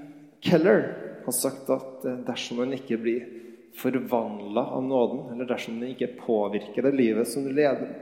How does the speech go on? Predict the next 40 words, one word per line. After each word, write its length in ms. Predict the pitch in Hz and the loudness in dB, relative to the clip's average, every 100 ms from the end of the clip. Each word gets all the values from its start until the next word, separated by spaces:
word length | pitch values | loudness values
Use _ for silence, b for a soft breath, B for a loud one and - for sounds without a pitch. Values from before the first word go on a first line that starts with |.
| - 131 | -8 2
lever 360 | 156 123 143 | 4 4 2
på 120 | - | 0
en 60 | 147 | -2
eller 160 | 147 139 | 0 -2
annen 100 | 156 | -2
måte, 300 | - - - B B B | -4 -4 -6 B B B
så 160 | - - | -16 -4
har 160 | 175 107 | 0 0
ikke 180 | - 120 | -2 -6
du 80 | |
forstått 520 | 135 - - - - 131 | -4 -6 -8 -12 -14 0
nåden. 300 | 131 110 - - - - - b b b b b | 2 2 -2 -10 -16 -18 -20 b b b b b
Da 100 | - | -4
har 80 | 147 | -4
ikke 140 | 147 113 | -2 -4
du 80 | |
forstått 440 | 139 - - - - | -4 -4 -8 -8 -6
hvordan 260 | - 139 - | -4 -2 -4
pris 440 | - 139 175 - - - - - | -2 0 0 -2 -8 -10 -12 -10
det 100 | - | -8
kostet 400 | 156 - 139 143 | -10 -2 0 2
Gud. 280 | 147 - - - - - - _ _ _ _ _ _ _ _ _ _ _ | 0 -2 -8 -16 -20 -20 -20 _ _ _ _ _ _ _ _ _ _ _
Og 120 | 139 - | -6 2
kanskje 520 | 190 156 - - 185 190 | 2 2 2 4 6 8
har 180 | 160 151 | 6 6
han 100 | 135 139 | 4 2
rett 220 | 143 - | 0 2
i 100 | 143 | 4
det. 120 | 156 202 - - - - - - _ _ _ _ _ _ _ _ _ _ | 4 2 -4 -12 -16 -18 -20 -20 _ _ _ _ _ _ _ _ _ _
For 160 | - 127 | -6 -2
Guds 240 | 139 - - | -2 -2 2
gave, 360 | 160 139 120 | 4 4 2
den 200 | 143 151 - | 2 -2 -4
kom 300 | 127 135 147 - 120 | -4 -4 -8 -6 -4
med 240 | 113 117 | -2 -2
en 200 | 135 147 | -4 -2
pris, 360 | 156 175 - - | -2 -2 -4 -8
eller 200 | 135 135 | -8 -6
Guds 280 | 135 135 - | -6 -8 -10
nåde 400 | 151 147 110 - | -4 -2 0 -4